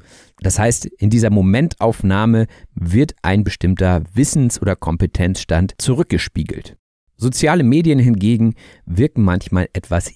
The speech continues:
irreal, denn sie bilden Dinge ab, die verzerrt werden. Irreal heißt unwirklich oder nicht real existierend.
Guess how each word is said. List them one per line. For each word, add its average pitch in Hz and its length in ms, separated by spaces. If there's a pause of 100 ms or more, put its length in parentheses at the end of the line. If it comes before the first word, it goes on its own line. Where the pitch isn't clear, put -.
(120)
irreal, 110 680
denn 104 300 (220)
sie - 140
bilden 107 400
Dinge 101 300
ab, - 220 (160)
die 185 100
verzerrt - 720
werden. - 480 (560)
Irreal 147 520
heißt 95 380
unwirklich 131 840
oder 82 180
nicht - 540
real 92 400
existierend. 156 840